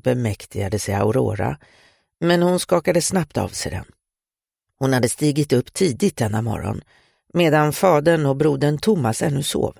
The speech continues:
Endast pigorna hade varit vakna. Korna skulle mjölkas och morgonmålet för gårdens folk skulle tillredas. I den rosa gryningen hade hon lockat på Naira och ridit ut i Hästnäs vidsträckta marker.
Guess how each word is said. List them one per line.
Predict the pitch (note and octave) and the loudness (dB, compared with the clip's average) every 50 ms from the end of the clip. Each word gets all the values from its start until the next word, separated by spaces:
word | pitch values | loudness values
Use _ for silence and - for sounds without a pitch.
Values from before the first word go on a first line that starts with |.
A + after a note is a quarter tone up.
| - _ _ _ _ _ _ _ _ _ _ _ _ _ _ _ - | -20 _ _ _ _ _ _ _ _ _ _ _ _ _ _ _ 0
Endast | C#3+ C3+ B2 C4 B3+ - - | 0 2 2 2 0 0 -2
pigorna | - C#3+ C3+ A#2+ - - C#3 C#3 C#3 C3+ | 0 2 2 2 4 4 4 4 4 4
hade | C3 A#2 A#2+ G#2+ | 4 2 2 2
varit | A2 A2 A2 - - | 2 2 2 2 0
vakna. | A2+ G#2+ - - - A2 A#2 A#2+ - _ _ _ _ _ _ _ | -2 -2 -2 -4 -6 -6 -6 -6 -8 _ _ _ _ _ _ _
Korna | - - A#3+ B3 G#3+ E3+ C#3 B2+ | -4 0 0 2 2 2 2 0
skulle | - - A2+ A2 F#2+ | -2 -4 -6 -6 -4
mjölkas | G2+ G#2+ F#2+ - - - - - - - - - - _ _ _ - | -4 -4 -4 -6 -8 -12 -12 -12 -10 -8 -8 -10 -12 _ _ _ 0
och | D3 D3+ | 2 4
morgonmålet | E3 F3+ F3 C#3+ C#3 D3 D3 D3+ E3 F#3+ G#3+ G#3 F#3 D#3+ C#3 - - - - | 4 4 6 6 4 4 4 2 2 2 2 2 2 2 2 0 -4 -10 -6
för | - - D3 C3+ | -2 0 0 0
gårdens | C3+ B2+ C#3 D3+ D#3+ D3+ D3+ C#3+ C#3+ - - | 0 0 0 0 2 2 0 -2 -2 -4 -4
folk | - D#3+ D#3+ D#3+ D3 - - | -2 0 0 0 -2 -6 -10
skulle | - - A#2+ A2 G#2+ | -10 -8 -8 -8 -6
tillredas. | - - A2 F2+ F2+ F2 G2 G#2 A2 F#2+ F#2+ F#2+ - - - - - _ _ _ _ _ _ _ _ _ _ _ _ _ _ _ _ | -6 -6 -6 -6 -6 -6 -6 -6 -6 -6 -8 -10 -12 -14 -16 -18 -20 _ _ _ _ _ _ _ _ _ _ _ _ _ _ _ _
I | - F#3 F#3 | -2 0 2
den | F#3+ G3 G3+ F#3+ F3 | 4 4 4 4 4
rosa | G#3 A3 A3+ A3+ - - A3 G#3+ | 4 4 4 2 0 -2 -4 -4
gryningen | F3 G3 - G3+ D3 A2 G#2 A2 C3 C#3+ C#3+ D3+ D#3 D3+ - - - - - - _ | -2 0 0 2 0 0 -2 -4 -4 -2 -2 -4 -4 -6 -10 -16 -20 -20 -20 -20 _
hade | - - F3+ F#3 G3 | -2 0 2 4 4
hon | F#3 F#3 | 4 4
lockat | G3+ F#3 - _ - - - - _ - | 4 2 0 _ -6 -6 -6 -6 _ -4
på | - B2 A#2 A#2 | -2 0 0 2
Naira | A#2+ B2+ C#3 C#3+ B2 A#2 B2 A#2+ G#2+ G2 F#2+ - _ _ _ _ _ - - - _ | 2 0 0 0 0 0 0 0 -2 -4 -6 -8 _ _ _ _ _ -20 -20 -20 _
och | _ - C3 C3+ B2 | _ 0 2 2 2
ridit | B2+ B2+ C3 D3 C#3 - | 2 2 2 0 2 2
ut | C#3 A#2 A2 - - - | 0 0 0 -2 -4 -4
i | A#2+ | -2
Hästnäs | G#2+ C3 D3 C3+ - - - - A#2 A2+ A#2 A2 - - - | 0 0 -2 -2 -2 -4 -4 -2 -2 -2 0 -2 -2 -4 -4
vidsträckta | - B2+ C#3 A#2+ G#2 - - - G#2 G2+ - - A2 | -2 -2 -2 -2 -2 -4 -4 -4 -6 -8 -6 -6 -4
marker. | B2 C#3 A2+ G2+ - - - - G2 - | -4 -2 -4 -4 -6 -10 -12 -12 -12 -12